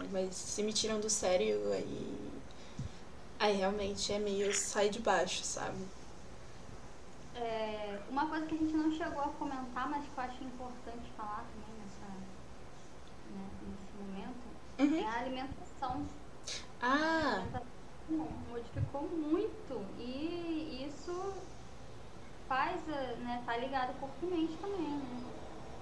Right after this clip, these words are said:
Speaker 1: Sim.
Speaker 2: Teve gente que engordou, teve gente que se programou e conseguiu emagrecer, né?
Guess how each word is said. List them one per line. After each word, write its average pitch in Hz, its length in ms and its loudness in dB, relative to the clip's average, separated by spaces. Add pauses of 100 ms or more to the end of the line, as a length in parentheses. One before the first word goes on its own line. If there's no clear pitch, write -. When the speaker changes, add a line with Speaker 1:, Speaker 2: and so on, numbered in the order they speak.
(240)
Speaker 1:
Sim. 427 560 10
Speaker 2:
Teve 233 80 -2 (120)
gente 247 80 -4 (340)
que 269 180 -4
engordou, 262 640 2 (100)
teve 269 300 -2
gente 240 320 -6 (100)
que 233 360 -4
se - 240 -8
programou 240 720 0
e 254 100 -2
conseguiu 240 480 -6
emagrecer, 220 720 -4 (800)
né? 226 360 -2